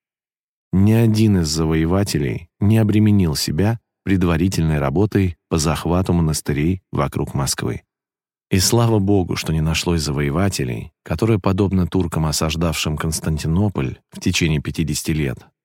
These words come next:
были бы мотивированы на серьезную, длительную осаду. Покровский монастырь — одно из звеньев этой заградительной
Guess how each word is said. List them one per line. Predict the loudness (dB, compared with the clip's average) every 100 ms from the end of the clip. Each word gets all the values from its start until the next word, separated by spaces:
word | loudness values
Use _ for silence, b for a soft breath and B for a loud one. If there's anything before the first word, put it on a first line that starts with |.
| _
были | 0 2
бы | 4 4
мотивированы | 2 2 2 4 2 0 -2
на | -2
серьезную, | -2 -2 -2 0 0 -2 -4 -6 _
длительную | -6 -2 -2 0 -2 -2 -2
осаду. | -4 -4 -6 -10 -14 _ _ _ _ _ _ _ _ _ _ _ _ -4
Покровский | -2 0 0 -2 -2
монастырь — | -2 -2 -2 0 0 -2 _ _
одно | -4 -2 2 2
из | 2
звеньев | 0 2 2 2 0 -4
этой | -6 -4 -4
заградительной | -4 -4 -2 -2 -2 -2 -2 -2 -6